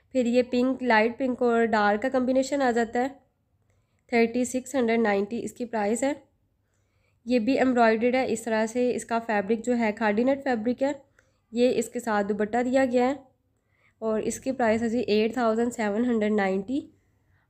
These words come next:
और उसके बाद ये ऑरेंज कलर में आ जाता है। ये सारी ईद कलेक्शन है, काफ़ी खूबसूरत कलेक्शन है। सेवन थाउजेंड एट हंड्रेड नाइंटी इसकी प्राइस है। और दूसरा इसमें ये ऑरेंज कलर आ जाता है, ये देखिए जी इसके ऊपर गोल्डन एम्ब्रॉयडरी है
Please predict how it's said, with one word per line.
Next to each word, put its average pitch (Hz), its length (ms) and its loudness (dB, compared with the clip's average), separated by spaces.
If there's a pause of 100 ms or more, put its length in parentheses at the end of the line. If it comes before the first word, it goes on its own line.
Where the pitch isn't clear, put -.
और 226 260 4
उसके 240 280 -4
बाद 226 280 0
ये 240 100 4
ऑरेंज 233 300 2
कलर 262 200 0
में 269 100 2
आ 233 100 2
जाता 220 220 -2
है। 247 160 0
ये 233 120 0
सारी 233 360 -2
ईद 254 200 -2
कलेक्शन 247 420 -2
है, 247 100 0
काफ़ी 214 320 -4
खूबसूरत 233 440 -4
कलेक्शन 233 360 0
है। 269 120 0 (440)
सेवन 247 340 4
थाउजेंड 262 380 2
एट 226 260 4
हंड्रेड 233 240 2
नाइंटी 208 320 0
इसकी 240 220 -8
प्राइस 233 360 0
है। 269 120 0 (680)
और 233 180 2
दूसरा 247 440 -2
इसमें 226 260 -2
ये 240 120 0
ऑरेंज 240 300 2
कलर 262 220 -2
आ 233 100 4
जाता 220 280 -2
है, 240 240 -2
ये 220 220 -2
देखिए 208 340 -4
जी 220 120 -4
इसके 214 280 -8
ऊपर 220 260 -4 (100)
गोल्डन 214 460 0
एम्ब्रॉयडरी 220 540 0
है 247 200 2